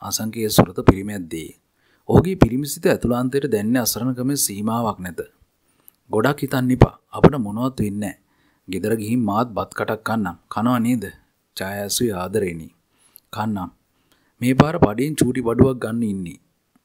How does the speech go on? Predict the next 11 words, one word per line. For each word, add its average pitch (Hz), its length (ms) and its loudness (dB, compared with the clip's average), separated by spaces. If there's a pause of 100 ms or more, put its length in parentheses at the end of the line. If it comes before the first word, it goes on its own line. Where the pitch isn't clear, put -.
(1160)
"මොකද්ද 120 320 -2
බබා?" 120 300 4 (300)
"චූටි 143 260 6
ෆෝන් 117 320 4
එකක්. 92 140 -8 (640)
මොනවටවත් 117 440 4
නෙමෙයි. 110 280 0 (100)
කනකොට 107 460 -2
කෑවද 107 380 -2
කියලා 101 280 -2
බලන්න." 80 300 -8